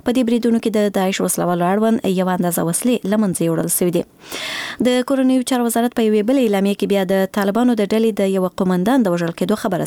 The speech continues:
سوې ده. خبر پاڼه زیاتوي، قومندان جهان له خپلو دریو ملګرو سره د خپل جوړ سوي ماین په چاودنه کې ووژل سو.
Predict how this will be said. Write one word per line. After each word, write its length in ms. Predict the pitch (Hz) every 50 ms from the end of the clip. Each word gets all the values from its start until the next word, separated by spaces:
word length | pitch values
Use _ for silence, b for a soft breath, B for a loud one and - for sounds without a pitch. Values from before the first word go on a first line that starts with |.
| -
سوې 120 | - 165 156
ده. 80 | 175 175 B B B B B - - -
خبر 200 | 190 180 175 -
پاڼه 200 | 196 196 190 180 185
زیاتوي، 280 | 180 - 190 196 233 240 - - 226
قومندان 400 | 202 196 190 190 190 190 185 180 170
جهان 340 | 180 185 202 233 254 262 262 B B B B B 226 226 226
له 180 | 226 226 - -
خپلو 220 | - 262 254 233 202 240
دریو 220 | 294 285 233 202
ملګرو 320 | 185 180 175 202 233 285 - 330
سره 180 | 330 320 302 302
د 100 | 302 -
خپل 260 | - - 311 302 285 214 185 190
جوړ 180 | 175 175 - -
سوي 240 | 202 185 170 170 170 170
ماین 160 | 196 240 277 277
په 80 | 208 -
چاودنه 320 | 160 165 160 175 185 208 -
کې 100 | - 247 -
ووژل 460 | 202 190 175 165 160 165 180 170 165 170 -
سو. 120 | - 170